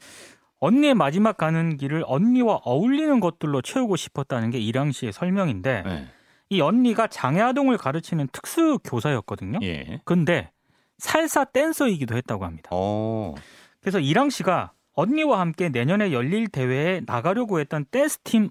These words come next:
Speaker 1: 언니들이 있거든요.
Speaker 2: 네.
Speaker 1: 이 언니들에게 언니가 좋아하는 방식으로 장례를 치르자 이렇게 제안을 했고
Speaker 2: 네.
Speaker 1: 그래서 빈소에서 음악을 틀고 춤을 췄다고 합니다. <laughs>
Speaker 2: 살사 댄스를?
Speaker 1: 살사 댄스 같은 걸
Speaker 2: 어.
Speaker 1: 춤을 추고요.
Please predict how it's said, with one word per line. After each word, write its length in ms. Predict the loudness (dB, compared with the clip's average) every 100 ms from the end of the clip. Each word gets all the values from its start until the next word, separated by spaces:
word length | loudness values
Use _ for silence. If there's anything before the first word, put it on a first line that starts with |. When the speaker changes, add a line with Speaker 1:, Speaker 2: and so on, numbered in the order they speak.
| -2
Speaker 1:
언니들이 540 | 2 4 4 4 2 -2
있거든요. 380 | -2 -4 -4
Speaker 2:
네. 240 | -6 -8 -6
Speaker 1:
이 100 | -2
언니들에게 800 | 2 2 2 2 -2 -2 -2 -4 _ _ _ _
언니가 380 | 0 2 4 2
좋아하는 440 | 0 -2 0 0 -2
방식으로 480 | -2 -4 -6 -8
장례를 420 | -4 0 2 0 -2
치르자 480 | -4 -2 -2 -2 -10 _ -6
이렇게 180 | -4 -4
제안을 400 | -2 0 0 -2
했고 300 | -4 -2 -2
Speaker 2:
네. 260 | -4 -10 -18 _ _ _
Speaker 1:
그래서 380 | -2 0 0 -2 -2
빈소에서 760 | 4 4 4 2 2 -2 -4 -8 _ _ _ 0
음악을 360 | 4 4 2 -2
틀고 480 | -4 0 0 0 -6 _
춤을 300 | -12 -2 -2
췄다고 340 | -2 -4 -6 -8
합니다. 240 | -14 -14
<laughs> 440 | -8 -6 -6 -10 -12 _ -2
Speaker 2:
살사 280 | -2 0
댄스를? 500 | -4 -2 -4 -6 -8 -10
Speaker 1:
살사 280 | -6 -2 -2
댄스 320 | -2 -4 -6
같은 220 | -4 -2
걸 100 | -2
Speaker 2:
어. 20 | 0
Speaker 1:
춤을 240 | 0 0
추고요. 460 | -2 -2 0 0